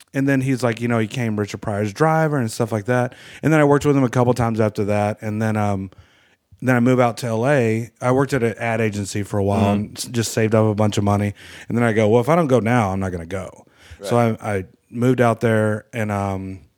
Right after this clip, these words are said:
Speaker 1: within a year, like, I think my money had ran out. I probably had, like, a hundred bucks left. And then Tommy from the Comedy Store goes, uh, "Hey, do you want a job here? You've been hanging out here a lot."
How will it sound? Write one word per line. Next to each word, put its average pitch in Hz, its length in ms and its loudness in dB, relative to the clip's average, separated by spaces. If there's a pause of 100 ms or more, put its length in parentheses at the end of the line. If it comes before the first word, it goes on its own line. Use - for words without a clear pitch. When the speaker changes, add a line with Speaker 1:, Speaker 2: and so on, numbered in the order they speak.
(680)
Speaker 1:
within 123 280 2
a 120 40 2
year, 113 420 2
like, 110 180 -2
I 104 60 -6
think 127 180 -4
my 104 200 0
money 104 420 0
had 98 200 -2
ran 104 260 0
out. 101 260 -2
I - 20 -6
probably 104 240 2
had, 101 120 2
like, 95 140 -2
a 92 80 -2
hundred 104 340 0
bucks 101 400 -2
left. 104 300 0 (380)
And 113 140 2
then 117 140 4
Tommy 117 360 2
from 110 160 -2
the 107 80 -2
Comedy 110 340 -4
Store 98 260 -2
goes, 95 360 -4
uh, 104 280 0
"Hey, 160 240 2
do 143 80 0
you 170 80 6
want 262 120 2
a 254 40 0
job 127 360 0
here? 151 160 0
You've 147 140 0
been 131 100 4
hanging 131 220 0
out 127 140 0
here 117 120 -2
a 107 60 0
lot." 107 300 -2